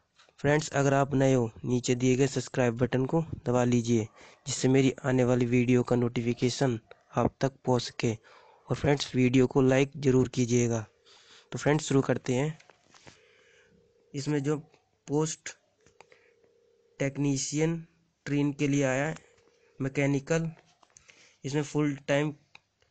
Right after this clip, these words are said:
regular three year diploma मांगा गया मैकेनिकल में, और उसके साथ में एक साल की training boat under apprenticeship। और इसका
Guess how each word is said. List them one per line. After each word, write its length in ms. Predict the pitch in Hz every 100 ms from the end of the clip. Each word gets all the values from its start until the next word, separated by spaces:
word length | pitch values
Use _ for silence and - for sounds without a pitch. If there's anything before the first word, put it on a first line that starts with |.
| _ _ _ _ _ _ _ _ -
regular 600 | 135 135 143 147 143 113 -
three 160 | 147 139
year 220 | 135 143
diploma 500 | 135 135 139 139 143
मांगा 340 | 139 135 135 135
गया 200 | 135 139
मैकेनिकल 600 | 139 139 135 135 135 139
में, 280 | 143 131 110 _ _ _ _ _ _ -
और 120 | 127
उसके 240 | 131 -
साथ 300 | 139 139 135
में 260 | 147 165 160 _ - -
एक 300 | 143 143 - _ _ _ _ _ _ -
साल 260 | - 139
की 160 | 135 151
training 600 | 139 147 143 139 117 110
boat 320 | 127 143 139 - -
under 300 | 139 139 160 165 -
apprenticeship। 920 | 135 143 139 139 143 - 135 - - _ _ _ _ _ - _ _ _ -
और 60 |
इसका 360 | 131 - 143